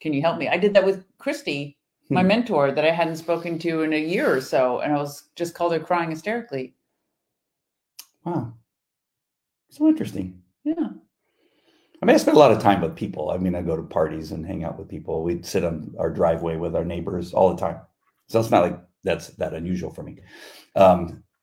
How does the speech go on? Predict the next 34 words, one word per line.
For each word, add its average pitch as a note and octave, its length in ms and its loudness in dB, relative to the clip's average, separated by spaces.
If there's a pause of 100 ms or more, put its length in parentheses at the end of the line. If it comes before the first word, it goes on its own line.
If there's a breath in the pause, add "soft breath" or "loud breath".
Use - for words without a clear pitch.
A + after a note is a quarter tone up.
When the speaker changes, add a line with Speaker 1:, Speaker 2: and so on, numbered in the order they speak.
(140)
Speaker 2:
because, F2+ 500 -6
uh, E2+ 520 -4
I F2 40 -4
mean, E2 240 -8
we F#2 100 -4
spend D#2+ 340 -8
five, E2 240 -2
six F3+ 80 -2
Speaker 1:
No, F3+ 160 2
Speaker 2:
hours - 260 0
on E2 100 -4
the - 60 -8
Speaker 1:
but F#2 100 -4
Speaker 2:
driveway - 120 -2
Speaker 1:
see, A#3 120 -2
Speaker 2:
with F#3+ 80 -4
Speaker 1:
what G#3 100 -2
I'm G#3 100 0
Speaker 2:
people. G3+ 140 -6
Speaker 1:
trying G#3+ 300 -4
to G3 100 -10
explain, F3 380 -8
Speaker 2:
Yeah. D3+ 120 -4 (460 soft breath)
Speaker 1:
what G#3 100 2
I'm G#3+ 80 4
trying A3+ 280 2
to B3 80 0
do, G3+ 200 0
make F#3+ 160 0
a G3+ 80 2
distinction F3 560 -4
is C#3+ 200 -6 (240)
you G#3+ 280 4
were G#3 300 2